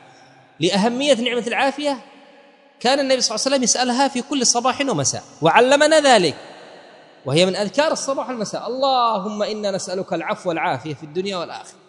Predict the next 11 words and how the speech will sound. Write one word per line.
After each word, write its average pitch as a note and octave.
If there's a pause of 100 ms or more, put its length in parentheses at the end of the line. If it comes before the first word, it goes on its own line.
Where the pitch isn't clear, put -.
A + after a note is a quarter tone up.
(720)
اللهم D3+
إنا D3+
نسألك C#3
العفو C3+
والعافية B2
في A#2+
ديني A#2+
ودنياي B2+
وأهلي B2
ومالي." B2+ (360)
حديث. -